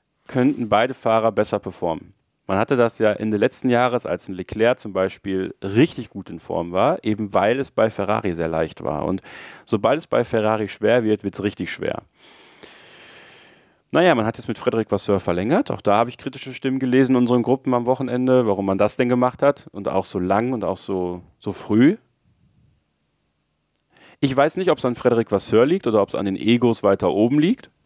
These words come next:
weil wir wissen ja auch nicht, was drumherum passiert, ne? Also wir wissen nicht, was drumherum, ich glaube, Simone Resta hat ja den, den Laden verlassen, auch, äh, in Richtung Mercedes. Ähm, es,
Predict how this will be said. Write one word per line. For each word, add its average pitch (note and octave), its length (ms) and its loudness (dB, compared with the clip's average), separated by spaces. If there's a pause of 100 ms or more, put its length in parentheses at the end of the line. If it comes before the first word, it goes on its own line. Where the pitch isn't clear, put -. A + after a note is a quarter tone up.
(460)
weil A2+ 360 2
wir A#2+ 120 2
wissen D#3 200 4
ja C3 120 4
auch B2+ 60 -2
nicht, B2+ 200 -2
was A#2 120 0
drumherum A2+ 360 2
passiert, - 480 -6
ne? A2+ 240 -8 (140)
Also G2+ 140 -10
wir A2 120 -6
wissen B2 240 2
nicht, B2+ 180 4
was A2+ 120 2
drumherum, A2+ 380 0
ich B2 80 -8
glaube, A2 200 2
Simone A2 360 2
Resta B2 300 0
hat A#2 160 -2
ja A#2 80 2
den, A2 360 -4
den G#2+ 120 -4
Laden A2 300 0
verlassen, A2+ 440 -2
auch, A2+ 440 0
äh, G#2+ 460 -2
in G#2 100 -2
Richtung G#2 280 -4
Mercedes. B2 960 2
Ähm, G2+ 600 -2 (720)
es, - 400 -10